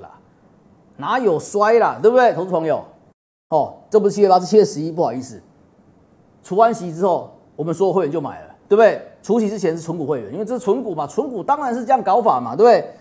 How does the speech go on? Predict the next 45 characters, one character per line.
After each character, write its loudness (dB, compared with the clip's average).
哎， 0
这 2
不 -2
说 2
七 -4
十 -8
五 -10
块， -8
这 -2
除 -8
完 2
息 -6
之 0
后 2
已 -6
经 -8
达 0
到 2
七 -8
十 -14
五 -8
块， -2
它 4
就 0
填 2
完 4
息 -2
了 8
哦， 8
你 -2
可 6
以 6
看 4
到 6
哦， 4
对 -2
不 4
对？ 2
没 0
有 8
错 6
嘛， 2
我 2
应 0
该 2